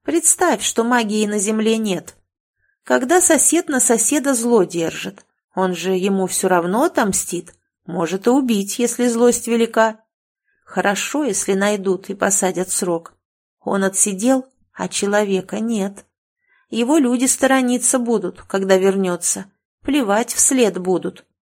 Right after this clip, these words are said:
Наказание? Допустим. В магии же по-другому. Желание сделать гадость в человеке иногда сильнее, чем помочь. Захотел насолить соседу, чтобы тот помер.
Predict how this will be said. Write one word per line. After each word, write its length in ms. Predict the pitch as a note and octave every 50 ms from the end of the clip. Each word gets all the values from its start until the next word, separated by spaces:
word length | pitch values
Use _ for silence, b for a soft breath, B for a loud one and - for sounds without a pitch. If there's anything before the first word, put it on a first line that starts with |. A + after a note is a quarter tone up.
| _ _ _ _ _ _ -
Наказание? 800 | F#3+ F3+ F#3 - F3+ F3 E3+ F#3+ A#3 C#4 D4+ C#4 G3 E3+ - - - _ _ _ _ _ _ _ _ _ _
Допустим. 800 | G#3 G#3+ C4+ D4 - - F3+ E3+ - - - - F#3+ G3 G3 - _ _ _ _ _ _ _ _ _ _ _ _ _
В 180 | - F3+ E3+ F3+
магии 480 | F3+ F#3 A3 B3+ A#3 G3+ F#3+ F3+ E3+
же 180 | E3+ E3 E3 F#3
по-другому. 800 | - - B3 A3+ C4 C#4 C4 G#3 F#3 F3 E3 E3 E3 F3 - _ _ _ _ _ _ _ _ _ _ _
Желание 580 | - B3+ C4+ D#4 D#4 E4 E4 E4 D4+ C#4+ C4 C4
сделать 460 | B3 A3+ A#3 C#4 C4+ C4 B3 G#3+ A3+
гадость 480 | G3+ B3 C4+ C4+ G#3 F3+ F#3 - - -
в 100 | - -
человеке 640 | - - A#3+ A#3 A#3 A#3 A3+ A#3+ A#3+ A#3+ - A#3 A3+
иногда 420 | A3+ A3 A3+ A3 A3 G#3 A#3 A3+
сильнее, 600 | A3 - - A#3+ A#3 A#3 A#3 A#3 A3+ F#3+ E3 E3
чем 300 | G3 - - G#3 G3 F#3+
помочь. 640 | F#3+ - G#3 G#3 G3+ F#3 E3+ F3 F3+ - - - - _ _ _ _ _ _ _ _ _ _ _ _
Захотел 640 | - E3 F#3 F#3+ G3 - G#3+ G#3+ - - F4 E4 C4
насолить 560 | F#3+ F3+ F3+ - G#3+ G#3 G3 F#3 F3+ F3 -
соседу, 520 | - - G#3+ F#3 - - F#3+ E3+ - -
чтобы 360 | - - - - F#3 F3+ G#3
тот 260 | G#3 - A3+ A3+ - -
помер. 440 | - A#3+ G#3+ F3+ E3 D#3+ F3 -